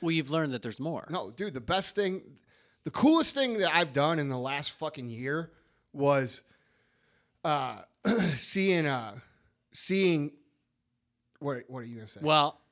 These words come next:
Speaker 1: I'm, I'm, I'm, I might not be thinking of what, you posted something about this, I think, on your Instagram, or no? The
Speaker 2: Yeah.
Speaker 1: car, the car
Speaker 2: Yeah,
Speaker 1: show
Speaker 2: yeah,
Speaker 1: with
Speaker 2: yeah.
Speaker 1: little kid?
Speaker 2: Yeah.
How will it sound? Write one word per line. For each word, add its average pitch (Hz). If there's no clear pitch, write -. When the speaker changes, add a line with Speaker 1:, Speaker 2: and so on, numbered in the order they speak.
Speaker 1:
I'm, 151
I'm, -
I'm, 147
I 143
might 135
not 117
be 107
thinking 110
of 95
what, 101
you 131
posted 135
something 107
about 95
this, -
I 113
think, 110
on 120
your 113
Instagram, 165
or 123
no? 101
The 127
Speaker 2:
Yeah. 220
Speaker 1:
car, 170
the 160
car 170
Speaker 2:
Yeah, 214
Speaker 1:
show 208
Speaker 2:
yeah, 185
Speaker 1:
with 190
Speaker 2:
yeah. -
Speaker 1:
little 165
kid? 180
Speaker 2:
Yeah. 143